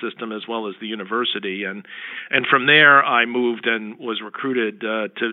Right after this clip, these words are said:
to Vizient, uh, particularly given the background that I had not only in, in finance, strategic finance,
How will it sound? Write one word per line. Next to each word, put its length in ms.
to 80
Vizient, 640
uh, 200
particularly 440
given 240
the 80
background 500
that 100
I 100
had 240
not 180
only 300
in, 260
in 300
finance, 540
strategic 560
finance, 340